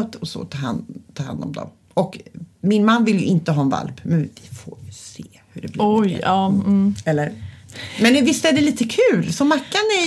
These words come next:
Speaker 2: Ja.
Speaker 1: nu, nu, nu har han ju bara gått
Speaker 2: Då ska vi
Speaker 1: omkring.
Speaker 2: kanske, kanske nämna, ska man säga oskuld? Alltså jag tänker... Men, är du me-, menar du så att säga att han, nu är han skuldsatt? Alltså nu är han en skuld på sig för att nu är inte han liksom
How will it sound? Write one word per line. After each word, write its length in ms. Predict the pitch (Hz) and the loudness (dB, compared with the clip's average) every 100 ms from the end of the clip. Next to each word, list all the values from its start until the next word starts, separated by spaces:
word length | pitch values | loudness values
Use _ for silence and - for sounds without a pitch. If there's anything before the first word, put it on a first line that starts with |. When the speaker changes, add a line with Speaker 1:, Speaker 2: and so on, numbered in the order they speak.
| 302 | 4
Speaker 2:
Ja. 120 | 262 | 6
Speaker 1:
nu, 320 | 254 202 196 - - - - - - - _ _ _ | 6 4 2 -2 -18 -20 -20 -20 -20 -20 _ _ _
nu, 200 | 226 226 | 2 6
nu 120 | 226 | 6
har 140 | 262 302 | 6 6
han 80 | 285 | 4
ju 60 | 240 | 4
bara 160 | 214 | 4
gått 140 | 196 190 | 4 2
Speaker 2:
Då 80 | 180 | 4
ska 140 | 285 | 4
vi 60 | 294 | 6
Speaker 1:
omkring. 100 | 320 | 6
Speaker 2:
kanske, 260 | 330 247 | 4 2
kanske 240 | 220 226 233 | 2 4 6
nämna, 680 | 226 214 196 190 180 190 | 6 4 4 2 0 -2
ska 180 | 196 - | -2 0
man 120 | 202 | 2
säga 360 | 196 208 196 285 | 2 0 0 0
oskuld? 640 | 381 - - - 208 208 - _ _ _ - | 0 -4 -12 -10 -8 -8 -10 _ _ _ 0
Alltså 220 | 233 214 | 2 2
jag 140 | 208 | 0
tänker... 680 | 214 196 185 196 190 180 180 190 _ _ _ _ - _ | 2 2 2 0 0 0 -4 -8 _ _ _ _ -20 _
Men, 160 | 226 226 226 - | 2 2 2 -2
är 120 | 254 220 | 2 4
du 120 | 214 | 6
me-, 220 | 208 - | 4 4
menar 260 | 220 202 302 | 4 4 4
du 220 | 370 302 | 2 0
så 140 | 220 202 | -2 -4
att 60 | |
säga 180 | - 190 | -2 -4
att 100 | 185 | -2
han, 140 | 190 180 | -4 0
nu 180 | 196 202 | 0 2
är 40 | 330 | 2
han 220 | 240 185 | 0 0
skuldsatt? 840 | - 196 175 - - - - - _ _ _ | -2 -2 -2 -2 -4 -4 -20 -20 _ _ _
Alltså 200 | - 214 | 0 6
nu 100 | 226 302 | 6 6
är 40 | |
han 220 | 311 220 | 4 4
en 80 | 196 | 4
skuld 420 | - 311 339 - | 0 -2 -2 -4
på 140 | 196 180 | -4 -4
sig 140 | 180 | -2
för 80 | 185 | -4
att 100 | 185 | 0
nu 180 | 185 247 | 0 0
är 40 | |
inte 240 | 285 254 | -2 -2
han 320 | 196 180 170 170 - - - | 0 0 0 -2 -8 -20 -10
liksom 440 | 180 170 170 175 | -8 -4 -4 -4